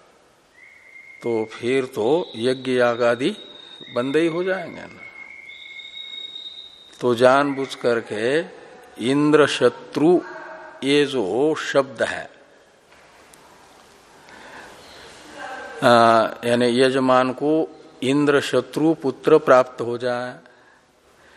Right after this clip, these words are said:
तो इंद्र का शत्रु पुत्र प्राप्त हो जाएगा तो इंद्र को मारने वाला होगा वो। तो उसमें बोलना था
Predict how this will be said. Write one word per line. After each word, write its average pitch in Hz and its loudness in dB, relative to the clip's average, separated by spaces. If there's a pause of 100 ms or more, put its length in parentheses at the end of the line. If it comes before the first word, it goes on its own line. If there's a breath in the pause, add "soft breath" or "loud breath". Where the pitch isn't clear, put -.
(800 soft breath)
तो 117 2
इंद्र 127 8
का 131 6
शत्रु 135 -2
पुत्र 131 -2
प्राप्त 131 2
हो 123 -6
जाएगा 123 -2 (880 soft breath)
तो 135 -8
इंद्र 135 -6
को 156 -8
मारने 175 0
वाला 151 0
होगा 127 -10
वो। 127 -14 (1120 loud breath)
तो 135 0
उसमें 151 0
बोलना 135 2
था 117 -2